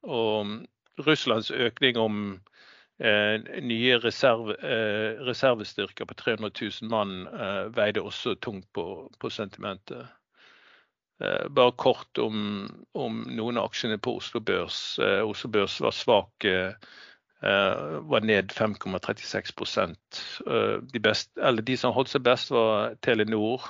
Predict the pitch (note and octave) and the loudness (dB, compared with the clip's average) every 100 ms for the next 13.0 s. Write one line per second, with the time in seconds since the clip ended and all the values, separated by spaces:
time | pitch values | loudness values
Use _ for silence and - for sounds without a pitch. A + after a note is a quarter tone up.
0 | - D3 G#2+ G#2 D3 - A#2+ G#2 G#2+ A2 | -4 0 2 0 -2 -4 0 2 2 0
1 | A2 G2+ - G2+ - G#2 G2+ _ - G#2 | -2 -2 0 0 2 0 0 _ 0 2
2 | G2+ - A#2 A2 A2 G#2 G#2 G2+ A#2 G#2 | 2 0 0 2 2 2 2 -4 -4 -4
3 | - G2 - G#2+ - - G#2 - - G#2+ | -4 -4 -2 -4 -4 -2 -2 -4 -10 -8
4 | G#2 G#2 A2 _ - - - - - _ | -4 -6 -6 _ -20 -20 -20 -20 -20 _
5 | - - G2+ G2+ G2 - - - - G#2+ | -10 0 2 4 2 -4 -14 -4 4 4
6 | G#2+ A2 - - - G#2 G#2+ - F#2 F#2+ | 4 -2 -4 -12 -6 -6 -6 -4 -2 -4
7 | - - G2+ G2+ G#2 - G#2 A2 G#2 G2+ | -8 -6 -4 -4 -2 -2 2 4 2 0
8 | G2 F2+ F#2 - A#2 G2 G2+ G#2+ G2 E2+ | 0 0 -2 -4 0 0 0 -4 -4 -6
9 | - F#2 - F2 F#2 - A2 C#3 - - | -4 -4 -2 -4 -4 -4 -2 -2 -8 -16
10 | _ _ - - G#2+ G2 _ - - - | _ _ -8 -4 -4 -4 _ -20 -20 -20
11 | - - _ _ _ - G#2 G2+ A2+ A#2+ | -20 -20 _ _ _ 2 4 4 4 4
12 | - D#3 - D3+ A#2 A2+ G#2 G#2+ - | 8 8 8 4 6 6 4 -2 -4